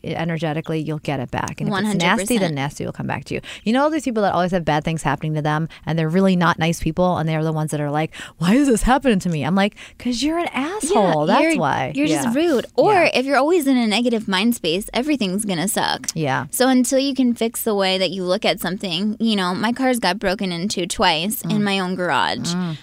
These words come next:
Speaker 2: Um, so it was clearly, like, an inside job or something that
Speaker 1: Yeah.
Speaker 2: had happened. I felt super violated, but at the end of the day, it's like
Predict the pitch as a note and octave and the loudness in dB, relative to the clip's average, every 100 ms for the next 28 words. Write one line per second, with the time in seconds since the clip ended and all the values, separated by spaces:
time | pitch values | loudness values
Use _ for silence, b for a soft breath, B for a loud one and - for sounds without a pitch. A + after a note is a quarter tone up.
0 | - G3+ G3+ F#3+ F3+ D#3+ A3 A3+ G#3 B3 | -6 0 2 2 0 -2 -4 -2 -2 -2
1 | - D#4+ D#4 C#4 A#3 A3+ G#3+ G#3 A3 F3+ | -2 0 2 2 2 2 0 0 0 0
2 | G3 E3+ D3+ D#3 - F#3 F#3 E3 E3+ D3 | 2 2 2 0 -2 -2 -2 0 0 2
3 | F3+ D#3 D3+ D3 E3 - B B - A3 | 0 0 -4 -4 -4 -6 B B -4 0
4 | A3+ A3 - C4 C4 G#3+ F3 F3 F#3+ G3 | 0 0 0 0 2 2 2 2 2 2
5 | G#3+ A#3 A#3+ B3 C#4 C#4+ A#3 G#3 A3+ A3+ | 2 2 0 2 2 2 2 0 0 0
6 | F#3 G3+ G3 F3+ F#3+ - | -2 -2 -2 0 -2 -8